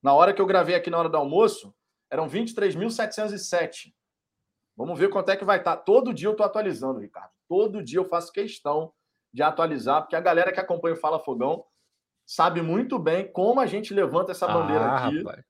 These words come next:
Speaker 1: do
Speaker 2: Toda
Speaker 1: Camisa
Speaker 2: live.
Speaker 1: sete crescer. A gente levanta de fato porque a gente acredita nisso. É a ferramenta que todos nós torcedores temos pra chegar junto com o Botafogo. Então a gente defende muito isso. E eu fico muito satisfeito de ver que o programa de sócio torcedor, mesmo no período sem jogos,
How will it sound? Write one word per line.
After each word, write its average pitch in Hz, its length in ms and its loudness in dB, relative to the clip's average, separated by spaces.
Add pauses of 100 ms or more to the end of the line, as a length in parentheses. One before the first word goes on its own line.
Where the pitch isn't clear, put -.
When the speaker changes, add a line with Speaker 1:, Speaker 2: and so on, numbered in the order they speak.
(400)
Speaker 1:
do 113 140 -2
Speaker 2:
Toda 135 120 4
Speaker 1:
Camisa 127 220 4
Speaker 2:
live. 101 160 2
Speaker 1:
sete 170 280 -4
crescer. 135 540 0 (220)
A 104 60 -14
gente 131 200 -10
levanta 156 400 2
de 151 160 -10
fato 180 360 2
porque - 140 -8
a 160 40 0
gente 165 160 -8
acredita 180 640 -2
nisso. 151 460 -6 (380)
É 135 60 0
a 151 80 4
ferramenta 175 600 2
que - 100 -16
todos 196 400 4
nós 170 180 -2
torcedores 151 540 -8
temos 160 280 -6
pra 165 300 -2 (260)
chegar 170 380 4
junto 170 240 -4
com 180 80 -6
o - 20 -6
Botafogo. 170 600 2
Então 135 120 -4
a 139 40 -4
gente 151 200 -12
defende 170 360 -6
muito 170 380 -4
isso. 185 220 -8 (280)
E 147 60 2
eu 165 60 6
fico 185 220 -2
muito 196 160 2
satisfeito 190 460 0
de 170 100 -10
ver 165 160 -2
que 190 180 -4
o 226 60 -8 (300)
programa 175 320 4
de 185 80 -4
sócio 185 260 2
torcedor, 175 420 0
mesmo 220 260 2
no 214 100 -2
período 175 380 2
sem 240 300 -2
jogos, 180 560 2